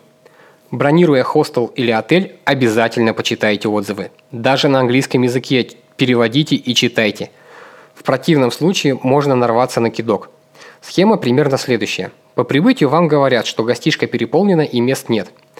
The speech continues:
На то, что у вас в руках распечатанное подтверждение бронирования, всем наплевать. Но в другом отеле чудесным образом остался замечательный номер специально для вас.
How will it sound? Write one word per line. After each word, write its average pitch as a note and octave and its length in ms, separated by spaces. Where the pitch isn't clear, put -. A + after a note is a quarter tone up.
На B2+ 120
то, E3 120
что - 180
у C#3 60
вас C3+ 300
в C3 120
руках C3 380
распечатанное A#2 580
подтверждение A#2 680
бронирования, B2 840
всем B2 240
наплевать. A2+ 460
Но E3 320
в D3+ 140
другом D#3+ 340
отеле C3 540
чудесным D#3 500
образом F3 360
остался D#3+ 400
замечательный D3 580
номер C3 280
специально A#2+ 460
для A#2 140
вас. G2+ 280